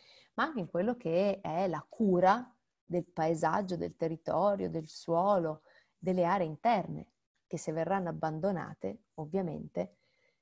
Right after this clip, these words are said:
eh, andranno a, a generare un, un grosso problema. Nel pensare ovviamente a come si andranno a conformare le città, le città del futuro, dobbiamo cominciare a pensare a come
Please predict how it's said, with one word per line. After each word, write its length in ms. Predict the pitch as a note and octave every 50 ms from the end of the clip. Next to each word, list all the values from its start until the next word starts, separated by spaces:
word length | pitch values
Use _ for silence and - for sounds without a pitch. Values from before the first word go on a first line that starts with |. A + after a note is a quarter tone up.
| _ _ _ _ _ _ _
eh, 400 | - F3 E3+ D3 - - - - _ _ _
andranno 440 | - - F3 E3 - E3+ F3 F#3+ F3+
a, 260 | - - - E3 E3+ E3+
a 160 | - F3+ F3
generare 680 | E3 D#3 F3+ F#3 G3 F#3+ F3 F3+ F3+ G3+ G3+ G3 - - - - - - -
un, 240 | G#3 F#3 F3 E3 -
un 200 | - - F3+ E3+
grosso 340 | D#3 E3 D3+ D#3 - - -
problema. 580 | - - F#3 G3 G#3+ G3+ F3 D#3 D3+ D3+ D3+ D#3 - _ _ _ _ _ _ _ _ _ _ _ _ _ _ _ _ _ _ _ _ _ _ _ _ _
Nel 220 | - A#3 C#4 C#4+
pensare 680 | C#4+ C4+ G3+ F3 E3+ - - G3 G3+ G#3 G3 F3 D#3+ - - - _ - - - _ _ _ _
ovviamente 720 | G3 F#3+ F3+ G3+ G3 G3 G3+ G#3 G3+ F#3 E3+ F3+ F3 E3
a 220 | D#3+ - - - -
come 320 | - - - A#4+ G#3+ F3+ D#3+
si 160 | - - -
andranno 460 | F3 D#3 D#3 E3 E3 E3 E3 D#3+ D#3+
a 60 | D3+
conformare 720 | - - F3+ F3 E3 - - F3 E3+ E3+ F3+ G3+ G#3 F#3 E3
le 140 | D#3+ D#3+
città, 680 | - - F3 - _ _ E3+ D#3+ D#3 D#3 D3+ D3+ D#3 - -
le 120 | - E3+ -
città 300 | - - - - - F#3
del 160 | E3+ E3 D#3
futuro, 720 | - - A3 G#3+ - D#3 D#3 D#3+ D#3+ F3+ G3 G3 - - _ _ _ _ _ _ _ _ _
dobbiamo 280 | - A3 A#3 F3+ D#3+
cominciare 420 | D#3+ - E3 E3+ F3+ - A3 F3+ D#3+
a 60 | D#3
pensare 500 | - - G#3+ A3 G#3+ - - D#3 E3+ F#3+
a 100 | F3 -
come 600 | - - F3+ F3 E3+ E3 E3+ F3 F#3+ - -